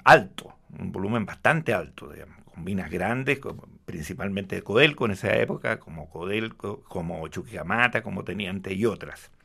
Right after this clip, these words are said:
Escondida estaba empezando a, a aparecer. En, en un periodo de catorce años, hasta dos mil cuatro, esta producción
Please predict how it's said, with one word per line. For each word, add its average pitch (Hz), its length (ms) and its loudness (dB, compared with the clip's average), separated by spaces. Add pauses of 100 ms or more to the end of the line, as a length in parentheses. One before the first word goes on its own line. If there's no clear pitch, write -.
(200)
Escondida 113 540 0
estaba 110 260 0
empezando 95 580 -2
a, 82 80 -10 (300)
a 92 80 -8
aparecer. 87 500 -6 (1700)
En, 160 340 2 (120)
en 151 220 4
un 190 160 -2
periodo 202 720 6
de 120 480 6 (420)
catorce 185 560 4
años, 104 500 -2 (1120)
hasta - 220 2
dos 127 180 6
mil 156 220 -2
cuatro, 113 500 4 (1000)
esta 156 320 6
producción 135 760 0